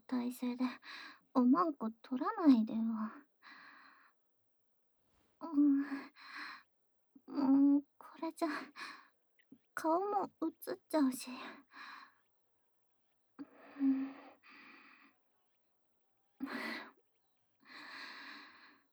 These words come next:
私が恥ずかしがってんの、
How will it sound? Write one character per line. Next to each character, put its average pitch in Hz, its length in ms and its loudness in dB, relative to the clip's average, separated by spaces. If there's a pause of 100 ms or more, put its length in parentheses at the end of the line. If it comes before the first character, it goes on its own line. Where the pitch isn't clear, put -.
(3000)
私 269 420 0
が 262 160 -2
恥 254 220 0
ず 269 80 0
か 269 180 -4
し 277 180 -2
が 262 160 -2
っ 262 40 -4 (180)
て 233 100 -4
ん 220 140 0
の、 220 80 2